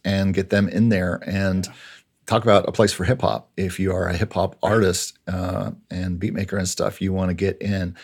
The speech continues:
Speaker 1: I would be trying to focus on how you can. There's a, there's a E A Games here in town. E A Sports is, is over just across town here, and it's hiring a lot of
Speaker 2: Wow.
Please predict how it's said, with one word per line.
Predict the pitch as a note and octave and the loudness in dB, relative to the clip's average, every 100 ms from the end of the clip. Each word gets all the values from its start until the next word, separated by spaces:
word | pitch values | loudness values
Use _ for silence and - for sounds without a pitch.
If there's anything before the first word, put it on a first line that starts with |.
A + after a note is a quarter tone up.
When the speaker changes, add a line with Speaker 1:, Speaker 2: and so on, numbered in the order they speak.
| - - _ _ | -20 -20 _ _
Speaker 1:
I | G2+ G2+ | 2 4
would | F#2+ E2+ | 2 2
be | F2+ | 0
trying | F2 G2 F#2+ | 0 -2 -2
to | F#2 | -2
focus | - - F2 - | -4 -2 -6 -6
on | F#2 | -6
how | F#2+ F#2 | -4 -4
you | F#2 | -4
can. | F#2 - - | -6 -8 -2
There's | B2 C#3+ | 2 4
a, | A#2 - | 4 2
there's | - D#3 | 2 4
a | - | 4
E | G#2 G#2+ | 4 6
A | G#2 | 6
Games | A2 A2 - | 4 2 2
here | A#2+ | 0
in | |
town. | A#2 A#2 D#2 - _ | 2 2 0 -6 _
E | G#2+ | -2
A | A#2 | -2
Sports | A#2+ C3 C3+ - | 0 -2 -2 -4
is, | F2+ - _ _ | -8 -10 _ _
is | F2 F2 - | -10 -10 -8
over | - - | -8 -8
just | - - _ | -8 -8 _
across | - - G#2+ | -4 -2 -2
town | - A2+ | -2 -2
here, | G#2+ F2 - - - - | -2 -4 -8 -20 -20 -16
and | - F#2+ | -4 -2
it's | G2 | 0
hiring | G2+ G2+ G#2+ G2+ | 0 4 4 4
a | |
lot | G2 G#2 | 4 4
of | A#2+ | 4
Speaker 2:
Wow. | A#2 | 0